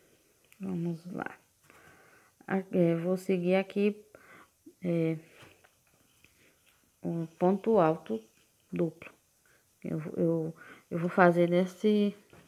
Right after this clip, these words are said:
assim, tipo essa florzinha no meio aqui,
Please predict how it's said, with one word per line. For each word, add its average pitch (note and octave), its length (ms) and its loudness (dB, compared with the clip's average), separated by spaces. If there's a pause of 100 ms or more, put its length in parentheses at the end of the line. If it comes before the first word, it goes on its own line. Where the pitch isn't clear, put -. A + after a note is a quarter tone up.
(1120)
assim, D#3 340 -8 (760)
tipo F3 260 0
essa E3+ 220 0
florzinha F#3+ 560 2
no F#3+ 120 2
meio G3 400 0
aqui, G3 420 -4